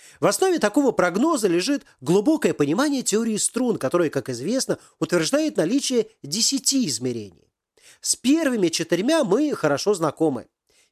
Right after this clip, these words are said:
Пятое — вариация текущих событий. Мы создаём его каждым решением.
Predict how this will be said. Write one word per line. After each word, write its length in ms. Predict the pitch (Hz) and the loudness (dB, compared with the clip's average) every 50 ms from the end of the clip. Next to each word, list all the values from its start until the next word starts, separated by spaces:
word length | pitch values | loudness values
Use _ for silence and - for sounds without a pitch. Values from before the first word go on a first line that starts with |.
| _ _ | _ _
Пятое — 580 | - 135 135 143 151 - - 247 269 285 277 - _ _ _ _ - | -6 -2 -2 -2 0 0 2 2 2 2 -2 -4 _ _ _ _ -10
вариация 600 | 170 180 269 285 254 214 180 160 151 151 - 214 | -4 -2 0 2 2 2 2 2 2 0 0 -2
текущих 500 | 196 - 175 - - 143 156 - - 139 | -4 -4 -4 -4 -2 -2 -2 -2 -4 -6
событий. 520 | - - 135 117 104 107 - - - 92 _ _ _ _ | -4 -4 -4 -4 -6 -10 -16 -18 -20 -20 _ _ _ _
Мы 180 | - 277 277 202 | -2 -2 0 0
создаём 440 | - - 165 143 180 196 233 254 220 | -2 -2 0 0 0 2 2 0 2
его 180 | 180 180 190 | 2 2 0
каждым 360 | 180 - 190 190 160 170 156 147 | 2 0 0 0 2 0 0 0
решением. 520 | 147 139 - - 123 104 95 90 82 | 0 -2 -4 -4 -6 -6 -8 -14 -20